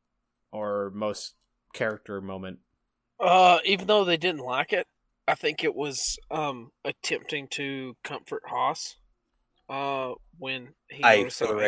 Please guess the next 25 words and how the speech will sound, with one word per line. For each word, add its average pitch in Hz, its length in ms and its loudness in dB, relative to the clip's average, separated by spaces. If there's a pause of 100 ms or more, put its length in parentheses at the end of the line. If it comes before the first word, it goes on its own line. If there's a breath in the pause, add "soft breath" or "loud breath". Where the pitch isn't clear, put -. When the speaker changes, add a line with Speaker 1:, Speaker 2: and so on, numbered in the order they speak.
(160)
Speaker 2:
anxious 95 120 -4
they - 80 -2
Speaker 3:
really 95 140 0
Speaker 2:
were. 95 60 0
Speaker 3:
liked 98 200 0
Speaker 1:
Mm. 101 40 -12
Speaker 3:
that 104 220 -10 (260)
moment 110 340 -16 (160)
from - 140 -20 (140)
Sunshine. 120 340 -18 (640)
Speaker 1:
Yeah. 92 200 -16 (460)
Speaker 2:
Uh, 120 400 -6 (680)
yeah, 143 220 -8
he - 240 -10
just, 151 400 -2 (580)
he 156 120 -8
wants 165 260 -6
everyone 156 260 -2
to 143 60 -6
be 135 140 -6
them 127 160 -12
best, 113 320 -8 (100)
their 135 160 -8
best 123 340 -6
selves. - 460 -10